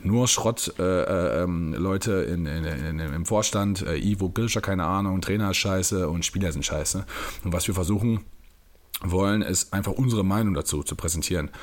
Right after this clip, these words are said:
Als, ähm, M-S-V-Fan, der ich jetzt seit fünfundzwanzig Jahren bin und jetzt sehe, dass wir halt im schlechtesten, äh, Tabellenplatz, Situation haben, die wir in den letzten fünfundzwanzig Jahren hatten,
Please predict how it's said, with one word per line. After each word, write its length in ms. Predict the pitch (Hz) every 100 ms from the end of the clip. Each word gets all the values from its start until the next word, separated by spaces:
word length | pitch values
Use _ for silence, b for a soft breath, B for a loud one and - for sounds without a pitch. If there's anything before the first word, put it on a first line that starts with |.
| B B
Als, 460 | 87 92 85 - -
ähm, 260 | 80 85 -
M-S-V-Fan, 800 | 98 87 95 113 123 120 123
der 180 | 90 85
ich 100 | 85
jetzt 140 | 87 82
seit 180 | 82 -
fünfundzwanzig 460 | 95 - 82 78
Jahren 180 | 76 78
bin 240 | 85 143
und 160 | 123 92
jetzt 160 | 87 82
sehe, 240 | 92 101
dass 180 | 87 -
wir 140 | 78
halt 260 | 85 82 -
im 80 | 73
schlechtesten, 560 | - 85 - - 73 73 B B B B -
äh, 320 | - - -
Tabellenplatz, 680 | 92 87 95 110 95 101 -
Situation 600 | 85 85 80 95 98 98
haben, 260 | 95 95
die 140 | 82 85
wir 120 | 82
in 40 |
den 60 | 82
letzten 220 | 80 -
fünfundzwanzig 480 | - 82 - 78 -
Jahren 220 | 76 73
hatten, 280 | 87 104 139